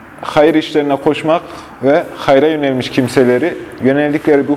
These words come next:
hayır işte tereddüt etmeden ciddiyetle sarılmaya teşvik babındayız. İmam Nevevi Rahimullah bu konuyla ilgili iki tane ayet zikrediyor.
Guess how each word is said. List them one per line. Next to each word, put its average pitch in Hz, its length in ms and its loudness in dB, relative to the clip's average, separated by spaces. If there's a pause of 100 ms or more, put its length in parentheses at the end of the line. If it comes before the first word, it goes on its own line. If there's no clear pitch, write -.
hayır 147 240 2
işte 139 260 -2
tereddüt 139 440 0
etmeden 156 460 2 (460)
ciddiyetle 151 640 2
sarılmaya 143 560 2
teşvik - 540 -4 (160)
babındayız. 104 560 0 (1400)
İmam 156 280 2
Nevevi 165 320 2
Rahimullah 151 520 0
bu 156 100 -6
konuyla 151 360 2
ilgili 143 240 0
iki 143 160 -4
tane 143 280 2
ayet 135 420 0
zikrediyor. 120 560 0